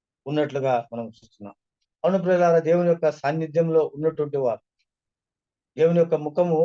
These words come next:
వారిది ప్రకాశిస్తూ ఉన్నట్లుగా మనం చూస్తున్నాం. కాబట్టి దేవుని సన్నిధానంలో ఎవరైతే ఉంటారో, దేవుని ఎవరైతే ఎక్కువగా ప్రేమిస్తూ దేవుని యొక్క పాద సన్నిధిలో ఎక్కువగా ప్రార్థిస్తూ ఉంటున్నారో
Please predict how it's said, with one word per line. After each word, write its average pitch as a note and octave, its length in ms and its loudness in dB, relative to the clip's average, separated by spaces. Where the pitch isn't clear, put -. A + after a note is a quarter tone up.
వారిది C#3+ 360 -2
ప్రకాశిస్తూ D#3+ 680 -2
ఉన్నట్లుగా C#3 440 -2
మనం B2 160 -6
చూస్తున్నాం. G#2+ 460 -20
కాబట్టి C3+ 260 -6
దేవుని D3+ 280 -2
సన్నిధానంలో C#3+ 580 0
ఎవరైతే C#3+ 320 -4
ఉంటారో, C3+ 440 -4
దేవుని D#3 300 2
ఎవరైతే D3+ 380 0
ఎక్కువగా C#3+ 380 -2
ప్రేమిస్తూ C#3 600 -6
దేవుని C3+ 240 -4
యొక్క C#3 140 -6
పాద B2+ 260 -4
సన్నిధిలో C3+ 400 -8
ఎక్కువగా C3 260 -8
ప్రార్థిస్తూ C3+ 640 -8
ఉంటున్నారో B2+ 520 -4